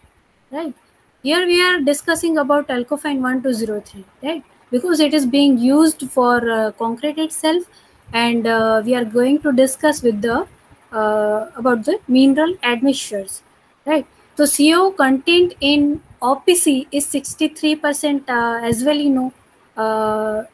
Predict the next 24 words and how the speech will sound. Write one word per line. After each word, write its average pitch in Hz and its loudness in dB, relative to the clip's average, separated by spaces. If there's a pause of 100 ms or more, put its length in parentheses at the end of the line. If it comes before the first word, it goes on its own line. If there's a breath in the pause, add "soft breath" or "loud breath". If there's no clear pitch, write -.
(180)
it, 226 -6 (240)
uh, 226 -6
it 247 -2
is 320 0
sixty 339 0
to 302 0
sixty-three 302 0
percent 214 -6 (240 soft breath)
in 254 -2
O 240 0
P 262 -2
C, - -6 (320 soft breath)
right? 330 0 (280)
C 294 2
O 381 4
content 370 2
in 349 4
alcofine 320 0
one 277 0
two 349 2
zero 349 2
three 339 -2
is 330 -4
what? 240 0